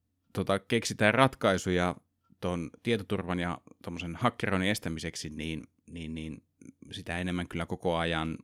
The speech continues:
myöskin puretaan näitä ja keksitään uusia tapoja saada ihmisten tiedot haltuun. Ja, ja kyllähän niin kuin yrityksillä on aika iso vastuu tässä, että jos me mietitään tota Psykoterapiakeskus Vastaamon kohua, joka,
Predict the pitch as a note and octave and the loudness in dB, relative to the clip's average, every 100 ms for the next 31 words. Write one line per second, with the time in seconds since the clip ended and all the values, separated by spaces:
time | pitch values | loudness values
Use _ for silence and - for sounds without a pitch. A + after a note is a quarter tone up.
0 | - F#2+ F2 - F2 - A2+ G2 F2+ D#2+ | -8 -6 -4 -6 -2 4 6 6 2 0
1 | D#2+ D#2 D2 - D#2 F#2 - - F2+ A2+ | 0 -2 -2 -4 -6 -6 -10 -6 -2 0
2 | G2+ D#2+ - C2+ - - - _ _ - | 0 -4 -6 -8 -10 -14 -14 _ _ -20
3 | - - - - - - _ - - D#2 | -20 -20 -20 -20 -20 -20 _ -4 -2 0
4 | - F2 D#2+ D2+ - D2+ _ - F2 D#2+ | -2 -4 -4 -4 -8 -8 _ -2 -2 -2
5 | - E2+ D#2 - D2 D2+ D#2 D#2 - _ | -2 0 -2 -4 -8 -6 -6 -8 -12 _
6 | _ _ _ _ _ _ _ _ _ - | _ _ _ _ _ _ _ _ _ -20
7 | - F#2 F2+ E2 - F2+ E2+ E2+ E2+ D#2+ | -10 0 2 0 0 0 0 0 -2 -2
8 | F2+ E2 - _ - G#2+ G#2+ E2+ - D#2+ | -2 -2 -8 _ -4 0 2 0 -2 -2
9 | D#2+ - E2 D#2+ E2+ D#2+ - E2 E2+ D#2 | -4 -4 -6 -4 -2 -2 -4 -4 -4 2
10 | F2+ - - E2+ - - - - - - | 2 0 -6 -10 -8 -10 -10 -12 -14 -10
11 | D2+ D#2 D#2+ D#2+ D#2 D2+ - D#2+ D#2 - | -8 -6 -6 -4 -4 -4 -4 -4 -4 -2
12 | G2 - E2+ E2+ D#2+ - D#2+ - - - | 0 2 0 0 -2 0 -2 -2 -6 -8
13 | - F#2 - - D2+ D2+ D#2 D2+ C#2+ D2+ | 0 0 0 -4 -4 -6 -8 -6 -6 -4
14 | D2 C#2+ E2 - C#2+ C#2 | -4 -4 -6 -8 -6 -6